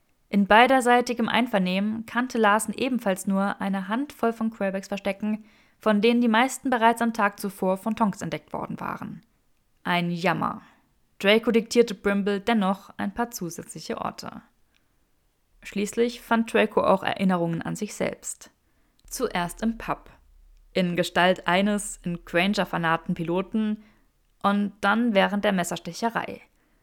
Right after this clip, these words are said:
Als Auror, der sein Leben für sie aufs Spiel setzte.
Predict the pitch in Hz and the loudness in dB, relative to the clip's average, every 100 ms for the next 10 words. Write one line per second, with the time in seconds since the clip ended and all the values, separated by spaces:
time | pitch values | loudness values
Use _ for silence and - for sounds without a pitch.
0 | _ _ - 208 208 233 262 196 185 202 | _ _ -2 -2 2 6 6 6 2 2
1 | 220 196 202 214 196 180 175 170 170 165 | -2 0 0 2 2 0 -2 -6 -6 -6
2 | 165 - - 180 160 - - - | -4 -6 -6 -4 -4 -6 -10 -14